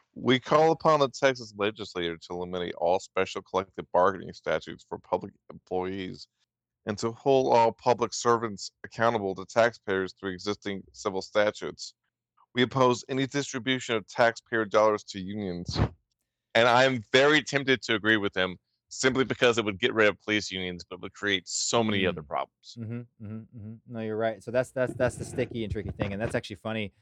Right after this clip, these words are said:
Speaker 2: they're in the platform down under the police section. They're actually against police unions, which I found very interesting. Um, but they're, so at least they're consistent there on their anti-unionist. No, yeah, but this is terrible. So anybody who works for the state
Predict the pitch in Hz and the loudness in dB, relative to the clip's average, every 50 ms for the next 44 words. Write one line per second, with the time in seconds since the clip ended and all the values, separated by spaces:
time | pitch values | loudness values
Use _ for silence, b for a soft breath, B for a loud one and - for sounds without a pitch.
0 | _ _ _ - 101 98 117 127 139 139 131 123 - 123 123 123 123 117 107 - | _ _ _ -8 0 2 4 6 6 6 4 2 0 -2 -2 -2 -2 -2 -4 -2
1 | 113 113 123 107 - 113 107 101 101 107 107 104 98 104 107 107 98 98 - 107 | 0 0 0 -2 -2 -4 -2 0 2 2 2 2 0 -2 -2 -2 -2 -4 -4 -4
2 | 104 120 131 - - 101 95 - - 104 92 92 107 113 117 - - 117 101 90 | -2 -2 -2 -2 -2 -4 -4 -4 -6 -10 -8 -6 -4 -6 -6 -6 -8 -10 -10 -8
3 | - 101 98 92 _ - 101 92 92 90 - 87 85 82 78 76 _ _ _ _ | -8 -8 -10 -10 _ -12 -10 -10 -10 -10 -12 -14 -18 -20 -20 -20 _ _ _ _
4 | _ _ _ _ _ _ _ _ - 101 - 101 90 - 113 98 92 95 92 87 | _ _ _ _ _ _ _ _ -16 -12 -10 -10 -8 -8 -8 -8 -6 -6 -6 -8
5 | 82 85 82 - 85 - - 82 80 - _ _ _ _ _ _ _ _ _ 123 | -8 -10 -14 -16 -20 -20 -20 -20 -20 -20 _ _ _ _ _ _ _ _ _ -2
6 | 123 131 135 131 127 123 110 101 92 87 80 - 120 95 117 110 101 - - 117 | 2 2 4 4 4 2 0 -2 -6 -10 -8 -8 -6 -2 -2 -2 -2 -2 -2 -2
7 | 110 127 120 - 120 - - 98 - - 117 - - 107 95 - - 92 87 87 | 0 0 -2 -4 -6 -10 -10 -12 -12 -10 -12 -12 -10 -12 -14 -12 -10 -10 -10 -10
8 | 85 85 82 - 95 92 - - 85 90 92 92 85 80 78 - - 139 139 143 | -10 -12 -12 -14 -16 -16 -16 -14 -12 -12 -10 -10 -12 -14 -14 -8 -4 -2 0 0
9 | 135 127 147 160 151 - - 151 151 139 104 90 85 - - 92 123 131 147 139 | 0 0 -2 -4 -8 -6 -4 0 0 0 0 -2 -4 -8 -6 -6 -4 -2 0 0
10 | 110 107 113 113 - - 107 87 - - - - 113 98 82 82 - | 0 0 -2 -2 -2 -4 -6 -6 -8 -6 -4 -2 -2 -2 -2 -6 -14